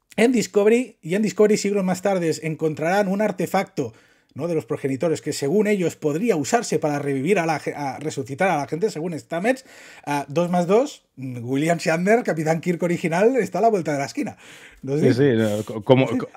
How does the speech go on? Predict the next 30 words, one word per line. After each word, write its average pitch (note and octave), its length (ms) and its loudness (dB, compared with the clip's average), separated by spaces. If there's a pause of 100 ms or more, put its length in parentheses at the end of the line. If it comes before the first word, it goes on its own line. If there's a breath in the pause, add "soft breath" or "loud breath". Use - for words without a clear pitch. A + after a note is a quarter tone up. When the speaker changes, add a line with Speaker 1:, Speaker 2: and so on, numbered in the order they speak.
(160)
Speaker 2:
como C3 160 6
no C#3+ 100 8
hay F3 140 8
ni F3 140 6
presupuesto D#3 760 6
para B2 180 6
que A#2+ 60 4
esté D3 240 6
Duke C#3+ 260 4
Jones, C#3 320 6
que B2+ 120 2
forma C#3+ 260 6
parte C3+ 460 4
del C3 220 8
elenco D3 340 6
de C#3+ 80 6
la C#3+ 100 8
serie, D#3 300 6
va, D3+ 120 6
va, C#3+ 220 6
va E3+ 140 6
a - 20 8
haber F3+ 240 6
presupuesto D#3 580 6
para C3+ 200 6
<laughs> D3 40 2
meter E3+ 300 6
a D3+ 160 4
William C#3+ 340 4
Shatner. B2+ 440 -2